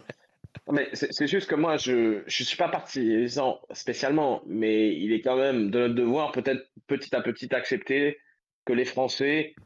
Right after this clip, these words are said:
euh, moi, j'en parle depuis deux mille dix-neuf, mais qui savent aussi parler anglais, et que, euh, et de s'investir aussi un peu plus à l'international. Quasiment, euh, tous les pays aujourd'hui le font, euh, on pourra pas y échapper non plus. Faudra être, euh, si intelligent que, euh, ben,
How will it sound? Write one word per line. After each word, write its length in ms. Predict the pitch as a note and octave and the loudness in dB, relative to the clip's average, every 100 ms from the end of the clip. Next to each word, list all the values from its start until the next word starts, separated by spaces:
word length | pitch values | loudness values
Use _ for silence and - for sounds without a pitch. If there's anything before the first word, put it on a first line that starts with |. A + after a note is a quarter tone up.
| _ - | _ -4
euh, 60 | |
moi, 160 | A2+ B2 | 0 0
j'en 240 | B2 A#2+ | 0 -2
parle 200 | G#2+ B2 | 0 0
depuis 200 | A2 G#2+ | 0 0
deux 100 | G2 | -2
mille 120 | A2+ A2 | 0 0
dix-neuf, 420 | G#2+ C3 C#3 - | -2 -2 -2 -4
mais 120 | - | -8
qui 120 | - | -6
savent 200 | - A#2+ | -6 -2
aussi 320 | F#2+ A2+ - | 0 -2 -4
parler 240 | A2 A2 A2+ | -4 0 0
anglais, 500 | G#2+ G2+ B2+ C#3 - _ _ _ | 0 0 0 -2 -4 _ _ _
et 180 | - G2 | -4 -4
que, 120 | - | -2
euh, 680 | G#2+ G#2 G2+ G2 G2 F#2+ F#2+ | 0 2 2 2 0 0 0
et 100 | F#2+ | 0
de 140 | A2 G#2+ | 0 -2
s'investir 480 | - A#2 A2 B2+ | -2 -4 -4 -2
aussi 260 | A2 - C3+ | -2 -2 -2
un 120 | A2+ | -2
peu 140 | G#2+ G#2+ | -2 -4
plus 160 | B2 | -4
à 40 | A#2 | -2
l'international. 680 | G#2+ A#2 A#2 D#3 C#3 G2+ - _ _ _ _ _ _ _ - | -2 -2 -2 -2 -2 -4 -8 _ _ _ _ _ _ _ -6
Quasiment, 460 | A#2+ G#2+ A#2+ B2+ | -4 0 0 2
euh, 160 | A#2+ A2 | 2 0
tous 200 | - D#3 | 0 0
les 100 | C#3 | 2
pays 220 | C3+ C3 | 2 2
aujourd'hui 340 | B2+ B2 A2 A#2 | 2 2 0 0
le 120 | G#2+ | 0
font, 340 | G#2 C#3 D#3 - _ _ _ - | 0 0 0 -6 _ _ _ -2
euh, 260 | G#2+ G2+ | 0 2
on 260 | G2+ G2 G2+ | 0 0 0
pourra 220 | G#2 G#2+ | 0 0
pas 140 | C3 | 0
y 40 | A#2+ | 0
échapper 300 | A2 A#2 B2+ | 0 -2 0
non 120 | B2 | -2
plus. 300 | B2+ C3+ - _ _ _ - _ _ _ _ _ _ - | -2 -6 -6 _ _ _ -20 _ _ _ _ _ _ -12
Faudra 380 | - G2 A2+ A2 | -6 -2 0 0
être, 200 | A2 A2 | -2 0
euh, 220 | G2+ G2+ | 2 0
si 100 | G2 | 0
intelligent 520 | G#2 A2 G#2 C3 C3 | -2 0 0 0 0
que, 100 | B2+ | 0
euh, 380 | A#2 B2+ B2+ G2+ | 2 4 4 2
ben, 500 | G2+ G#2 G2 G2+ G2+ | 2 0 0 0 -2